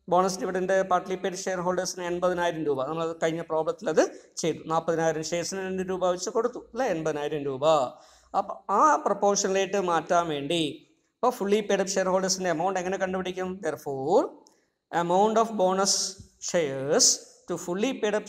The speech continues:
shareholders equal to, അല്ലേ, eighty thousand into eight lakh divided by three lakh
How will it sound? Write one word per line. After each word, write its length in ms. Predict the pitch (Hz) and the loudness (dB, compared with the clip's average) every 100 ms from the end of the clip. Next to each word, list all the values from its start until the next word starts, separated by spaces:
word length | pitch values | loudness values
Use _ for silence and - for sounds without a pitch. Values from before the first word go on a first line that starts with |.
| - | -2
shareholders 680 | 170 156 165 156 170 170 175 | -2 0 0 2 2 0 -4
equal 260 | - 151 131 - | -8 -12 -10 -2
to, 80 | 175 160 139 - _ _ _ - | -2 -2 -6 -14 _ _ _ -12
അല്ലേ, 140 | 220 190 - _ - 160 | -10 -10 -16 _ -10 -4
eighty 240 | 165 196 190 | -4 -4 0
thousand 400 | 190 190 175 190 196 - 156 | 4 4 2 -2 -2 -8 -4
into 360 | 156 135 127 180 147 131 143 233 359 - _ _ _ _ _ _ _ _ - 180 | -2 -2 -2 -2 -2 -4 -2 -2 -2 -10 _ _ _ _ _ _ _ _ 0 4
eight 180 | 233 - 196 | 4 2 4
lakh 220 | 190 190 196 | 4 2 -2
divided 320 | 170 165 151 226 | 2 2 4 4
by 80 | 359 - - - | 4 2 -8 -8
three 160 | 175 175 165 | -2 2 2
lakh 180 | 165 | 2